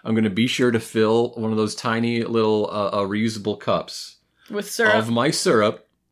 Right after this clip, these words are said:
Speaker 1: Gonna eat it with a spoon.
Speaker 2: Y-, okay, we'll have to get actual maple syrup, though, and not my,
Speaker 1: <laughs>
Speaker 2: like, log cabin
Speaker 1: And
Speaker 2: corn syrup.
Speaker 1: And be sure, of course, it's Blossom Select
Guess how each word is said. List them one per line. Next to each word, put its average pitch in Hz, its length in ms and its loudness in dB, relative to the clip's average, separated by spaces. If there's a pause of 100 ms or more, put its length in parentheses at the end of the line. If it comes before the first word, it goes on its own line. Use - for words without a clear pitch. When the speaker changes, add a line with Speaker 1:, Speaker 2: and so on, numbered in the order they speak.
(140)
Speaker 1:
Gonna 101 140 -4
eat 101 120 -6
it 110 40 0
with 120 180 0
a 120 40 -6
spoon. 90 340 -4 (180)
Speaker 2:
Y-, - 240 -10 (300)
okay, 196 260 -4
we'll 180 140 -2
have 214 160 -2
to 240 60 -10
get 190 280 -2
actual 170 400 -2
maple 156 260 -6
syrup, 170 400 0
though, 147 200 0
and 165 180 -2
not - 220 0
my, 175 160 0
Speaker 1:
<laughs> 165 160 -4
Speaker 2:
like, 160 260 -4 (100)
log 175 500 0
cabin 156 680 -2 (680)
Speaker 1:
And 135 120 0
Speaker 2:
corn 190 240 4
syrup. 151 480 2
Speaker 1:
And 123 180 2
be 147 160 4
sure, 156 280 4
of 107 100 0
course, 95 320 0
it's 90 140 -6
Blossom 101 460 -2
Select 82 680 -6